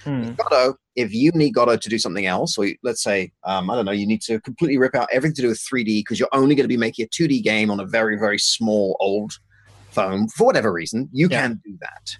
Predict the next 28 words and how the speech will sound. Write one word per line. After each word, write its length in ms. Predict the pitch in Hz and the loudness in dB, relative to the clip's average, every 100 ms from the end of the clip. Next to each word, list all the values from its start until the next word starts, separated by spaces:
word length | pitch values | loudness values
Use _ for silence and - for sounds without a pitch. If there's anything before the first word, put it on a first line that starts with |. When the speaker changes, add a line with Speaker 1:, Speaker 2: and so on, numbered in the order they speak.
| - | -10
Speaker 1:
Hmm. 260 | 139 113 113 - - | -6 -6 -8 -18 -6
Speaker 2:
Uh, 140 | 95 95 | -2 0
if 120 | 123 | 2
you 80 | 147 | 4
wanna 120 | 151 | 4
use 140 | 143 143 | 4 4
it 40 | |
with 100 | 127 | 2
a 40 | 131 | 0
different 280 | 151 160 | -2 0
language, 340 | 160 160 110 85 | 0 0 -2 -4
if 140 | - | -6
you 100 | 113 | -4
want 200 | 113 113 | -2 -2
to 100 | 113 | 0
write 200 | 107 113 | 0 0
the 60 | 98 | 0
whole 120 | 113 | -2
thing 180 | 117 113 | 0 -2
in 80 | 85 | -2
pure 260 | - 123 | 0 0
Python, 400 | 113 117 117 117 | 2 -4 -2 -2
not, 180 | 113 - - - | -2 -2 -6 -6
not, 360 | 113 95 - | -6 -4 -4
um, 420 | 95 90 87 82 - - - | -2 -2 -4 -8 -16 -20 -12
G 120 | - | -4
D 100 | 117 | -2
script, 340 | 131 233 233 | 0 0 -4